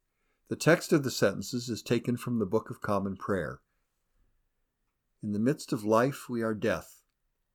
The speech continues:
Of whom may we seek for succor but of thee, O Lord, who for our sins art justly displeased?"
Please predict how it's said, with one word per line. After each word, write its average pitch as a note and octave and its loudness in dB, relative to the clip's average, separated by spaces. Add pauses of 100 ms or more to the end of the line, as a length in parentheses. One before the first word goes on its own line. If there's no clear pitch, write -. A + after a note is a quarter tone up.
Of C3 -8
whom F#3+ 0
may E3+ 2
we D3 4
seek - -4
for C3 0
succor F#2 -4
but G2+ 0
of G2 -4
thee, A#2 0
O F2 -6
Lord, D#2 -8 (580)
who A#2 -12
for A2 6
our G#2 6
sins G2+ 0
art G2 -2
justly B2 -2
displeased?" F2+ -6